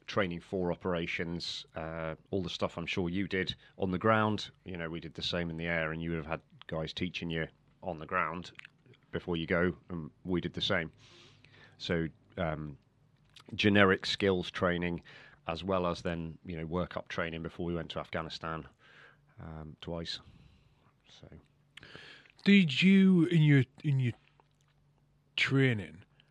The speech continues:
Speaker 2: oh, in fact, how do you get to become an instructor then? D-, is it, uh,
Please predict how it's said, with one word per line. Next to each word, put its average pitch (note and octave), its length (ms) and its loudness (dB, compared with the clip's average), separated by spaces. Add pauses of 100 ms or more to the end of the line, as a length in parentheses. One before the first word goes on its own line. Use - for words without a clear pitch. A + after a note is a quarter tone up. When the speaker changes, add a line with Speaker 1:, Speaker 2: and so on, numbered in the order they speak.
Speaker 2:
oh, A3 60 10
in E3 60 10
fact, - 320 4
how F#3 220 4
do F#3 160 4
you F#3 60 6
get C#3 300 0
to C#3 100 -2
become B2 260 2
an A#2 80 2
instructor A2 600 -2
then? E2 180 -8 (360)
D-, D#3+ 280 4
is C#3 100 6
it, D#3+ 120 6
uh, B2 400 2